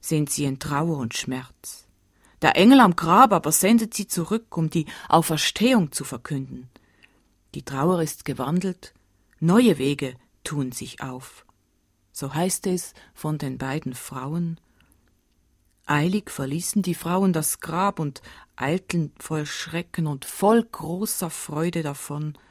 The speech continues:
um seinen Jüngern die Botschaft zu verkünden.“ Vom großen Glück, heimkehren zu können,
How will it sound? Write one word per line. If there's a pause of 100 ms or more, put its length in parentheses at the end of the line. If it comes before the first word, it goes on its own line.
(220)
um
seinen
Jüngern (280)
die
Botschaft
zu
verkünden.“ (1300)
Vom
großen
Glück, (300)
heimkehren
zu
können,